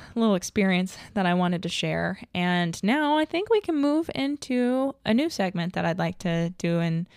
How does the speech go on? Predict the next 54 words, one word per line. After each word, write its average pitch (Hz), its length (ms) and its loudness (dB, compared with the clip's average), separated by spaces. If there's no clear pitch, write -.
you 180 120 2
know, 165 120 4
maybe 277 300 2
ev-, 294 240 0
every 277 260 0
episode 277 540 2
and 226 100 2
maybe 220 240 4
just 196 220 0
some 214 220 2
episodes 208 800 0
of 196 200 -2
the 190 120 0
show 180 500 2
where 180 420 -2
I 185 560 0
answer 196 280 -2
your 240 260 0
advice 269 540 -4
segments. - 540 -6
I 170 60 -4
told 262 320 -2
you 247 200 -2
in 175 60 0
the 180 60 4
beginning 240 280 2
of 254 60 0
the 254 80 0
episode. 269 480 -6
We're 180 140 0
gonna 185 100 4
be 175 80 2
talking 196 240 2
about 175 180 2
some 202 160 2
things 208 180 2
about 190 200 2
me 247 160 2
and 247 100 0
then 180 80 -2
some 220 160 -4
things 247 180 0
about 247 180 -2
you. 254 300 -2
So, 170 540 2
uh, 165 220 2
this 240 200 -2
is 269 140 -2
the 262 140 0
some 247 200 0
things 247 200 0
about 202 200 -2
you 202 220 -6
part. - 320 -10